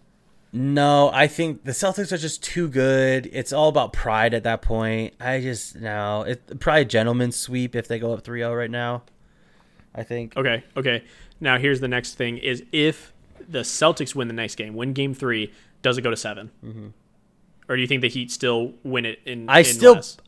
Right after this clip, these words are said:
Speaker 1: I s-, I still, I picked the Heat to win in seven. So I'm gonna say yes. If, if Celtics can win this game, I think, I think they'll win. If they win this game, they'll win the next game, and then it kinda goes back and forth until game seven, I think.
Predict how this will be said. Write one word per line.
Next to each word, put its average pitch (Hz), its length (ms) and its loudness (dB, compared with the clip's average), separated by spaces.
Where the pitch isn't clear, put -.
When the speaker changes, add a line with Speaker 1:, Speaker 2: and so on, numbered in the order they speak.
Speaker 1:
I 147 140 2
s-, - 400 -4
I 135 100 2
still, 175 460 -2
I 139 140 2
picked - 480 -6
the 127 80 -6
Heat 151 260 -8
to 120 100 -8
win 120 240 0
in 117 240 -2
seven. 147 480 -4
So - 120 -4
I'm 160 60 0
gonna 175 80 0
say 170 140 0
yes. 117 600 -6
If, 123 260 -8
if 135 220 -6
Celtics 151 540 -4
can 123 180 -8
win 131 200 -2
this 127 160 -8
game, 120 340 -8
I 113 100 -6
think, 123 400 -8
I 123 60 0
think 151 160 2
they'll 139 160 4
win. 131 580 0
If 120 160 -6
they 135 80 2
win 156 160 2
this 156 140 -2
game, 127 260 0
they'll 127 100 -2
win 139 120 -2
the 139 60 -2
next 123 280 -2
game, 117 300 -2
and 107 120 -2
then 110 140 0
it 104 140 -6
kinda 110 240 -2
goes 107 160 0
back 104 200 0
and 101 100 -6
forth 104 380 -4
until 104 260 -8
game 101 180 -8
seven, 95 300 -8
I 95 80 -10
think. - 360 -18